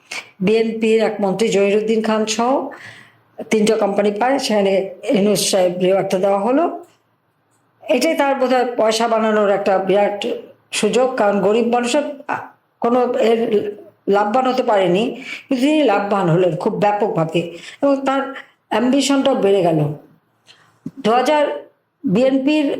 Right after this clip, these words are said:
দু হাজার এক সালে বিএনপি এসে যে দুঃশাসন, সেই দুঃশাসনের ফলে যে এমার্জেন্সি ডিক্লেয়ার হয়েছিল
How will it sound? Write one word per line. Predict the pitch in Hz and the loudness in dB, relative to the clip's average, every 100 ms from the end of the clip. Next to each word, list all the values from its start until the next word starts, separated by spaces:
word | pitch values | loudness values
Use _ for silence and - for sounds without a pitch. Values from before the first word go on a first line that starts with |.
| 220 | -2
দু | 220 | 0
হাজার | 247 269 | 2 2
এক | 254 | 0
সালে | 269 269 | 0 0
বিএনপি | 254 247 247 254 | 2 0 0 0
এসে | 233 247 | 0 0
যে | 226 | 0
দুঃশাসন, | 226 226 254 247 262 254 | 0 0 -2 0 0 0
সেই | 233 | 0
দুঃশাসনের | 220 220 233 240 247 | 0 0 0 0 -2
ফলে | 240 233 233 233 | 0 0 2 2
যে | 226 233 226 - - - - _ _ _ - _ _ _ _ _ _ _ _ _ _ _ _ | 2 0 0 -8 -12 -14 -18 _ _ _ -20 _ _ _ _ _ _ _ _ _ _ _ _
এমার্জেন্সি | 214 226 254 302 311 | 0 0 2 0 0
ডিক্লেয়ার | 247 233 233 185 | 0 0 0 2
হয়েছিল | 185 175 - 175 254 | 0 0 0 0 0